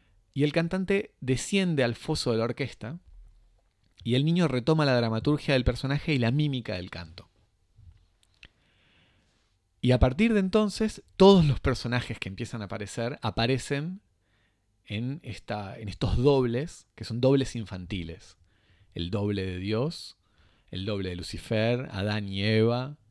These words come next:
Caín y Abel, aparecen interpretados por niños, y los cantantes aparecen en este otro espacio, que es el espacio cuando, que cuando el libreto exige la intervención, es el foro de la orquesta.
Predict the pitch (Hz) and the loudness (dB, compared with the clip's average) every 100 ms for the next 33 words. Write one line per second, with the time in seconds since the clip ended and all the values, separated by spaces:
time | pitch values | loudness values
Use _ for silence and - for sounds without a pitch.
0 | - 90 90 110 101 101 110 127 - 101 | -10 -6 -4 -2 0 0 0 -2 -4 -6
1 | - 104 98 98 101 92 113 104 - 101 | -6 -8 -10 -10 -10 -6 -4 -2 -2 -2
2 | 117 113 120 156 - 127 123 - 143 147 | -4 -4 -4 -4 -2 0 0 0 -2 0
3 | 190 170 151 190 - - _ - - - | 2 2 -2 -6 -8 -20 _ -20 -20 -20
4 | _ - - 135 143 107 110 107 - 156 | _ -4 2 2 2 0 0 0 4 4
5 | 170 147 135 110 - 110 180 _ _ _ | 4 0 0 -2 -4 -10 -12 _ _ _
6 | _ _ _ _ _ - 110 107 135 - | _ _ _ _ _ -4 0 0 -2 -6
7 | - _ 107 107 - 123 117 - 123 - | -16 _ -10 -8 -2 -2 -2 -6 -8 -8
8 | 98 - - - - 95 92 95 101 117 | -12 -14 -18 -20 -18 -14 -10 -6 -4 -2
9 | 110 - 120 101 95 101 127 147 165 185 | -4 -6 -10 -10 -10 -6 -6 -2 -2 -4
10 | - - 107 - 127 120 101 87 - - | -6 -6 -6 -2 -2 -2 -4 -8 -14 -18
11 | - | -20